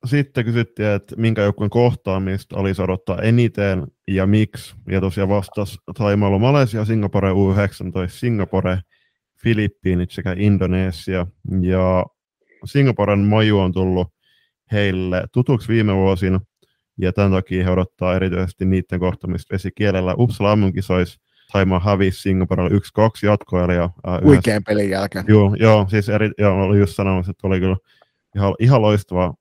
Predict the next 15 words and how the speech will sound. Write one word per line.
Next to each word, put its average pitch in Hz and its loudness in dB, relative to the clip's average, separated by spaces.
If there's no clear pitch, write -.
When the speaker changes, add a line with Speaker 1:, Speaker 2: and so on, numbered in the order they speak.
Speaker 1:
loistava 101 0
matsi. 95 0
Ja 107 4
SEA 143 4
Games 107 0
kaksituhatta 120 -2
kahdeksantoista 123 0
finaalissa 98 -2
hävittiin 95 -2
kolme 107 4
kaksi, 104 2
eli 95 -2
nyt 104 0
on 95 0
todella, 98 0